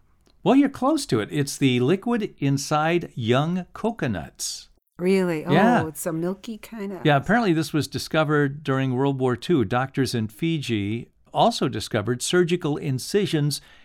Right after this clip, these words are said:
Speaker 1: heal faster when sewn with sterilized coconut fiber instead of catgut.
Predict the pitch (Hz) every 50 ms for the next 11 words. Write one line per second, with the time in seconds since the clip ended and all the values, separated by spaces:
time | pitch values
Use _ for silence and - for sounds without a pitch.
0 | - - - 185 233 294 285 202 - - 113 98 87 82 - - 139 147 - 160
1 | 147 135 135 117 - - 160 151 170 170 156 127 120 - - - - 165 165 170
2 | 160 156 143 143 139 143 139 139 - - - - - 247 247 - 147 117 107 104
3 | - _ - - - 120 104 87 80 76 73 - - - - _ _ _ _ _
4 | - 123 104 - - 139 117 113 - - - 185 170 - - 117 90 - - -